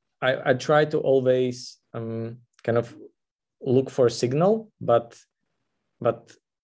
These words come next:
I, I don't tend to jump on, on the first signal of,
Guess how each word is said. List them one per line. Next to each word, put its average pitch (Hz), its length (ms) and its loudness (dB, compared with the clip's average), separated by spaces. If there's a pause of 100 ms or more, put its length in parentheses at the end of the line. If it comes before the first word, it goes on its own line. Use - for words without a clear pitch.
(300)
I, 127 220 0
I 135 60 2
don't 135 380 0 (360)
tend 131 220 -2 (100)
to 123 80 0
jump 113 460 -2 (100)
on, 113 400 -4 (420)
on 113 160 -6
the 117 80 0
first - 420 0
signal 110 380 -2
of, - 180 -4